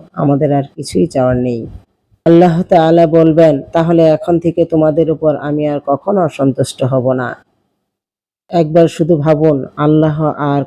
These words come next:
কখনো আপনার প্রতি অসন্তুষ্ট হবেন না। এখানেই শেষ নয়, রাসূল পাক সাল্লাল্লাহু আলাইহি সাল্লাম আরো বলেন, আল্লাহ আমাদের আবার একত্রিত করবেন। তিনি আমাদের জিজ্ঞাসা করবেন, "তোমরা কি সন্তুষ্ট? তোমরা কি খুশি?" আমরা বলবো, "হে আল্লাহ,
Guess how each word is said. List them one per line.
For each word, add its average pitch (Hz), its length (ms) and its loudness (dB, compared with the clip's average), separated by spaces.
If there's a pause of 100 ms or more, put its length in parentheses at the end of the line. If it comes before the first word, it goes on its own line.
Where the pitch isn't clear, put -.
কখনো 156 400 0
আপনার 143 460 -2
প্রতি 143 260 -2
অসন্তুষ্ট 139 600 -2
হবেন 127 320 -2
না। 131 360 -4
এখানেই 170 480 4
শেষ 165 380 0
নয়, 143 280 2 (280)
রাসূল 165 360 0
পাক 165 240 -2
সাল্লাল্লাহু 160 600 0
আলাইহি 160 200 0
সাল্লাম 151 360 -2
আরো 147 300 -2
বলেন, 135 400 -2 (400)
আল্লাহ 160 340 2
আমাদের 156 340 -2
আবার 147 400 -4
একত্রিত 139 520 -2
করবেন। 120 560 -2 (480)
তিনি 170 240 4
আমাদের 165 480 2
জিজ্ঞাসা 165 480 0
করবেন, 156 560 -2
"তোমরা 151 260 2
কি 165 160 -4
সন্তুষ্ট? 151 580 -4 (440)
তোমরা 143 220 2
কি 165 180 -4
খুশি?" 180 560 -2 (440)
আমরা 147 340 2
বলবো, 143 380 0
"হে 143 340 0
আল্লাহ, 139 460 0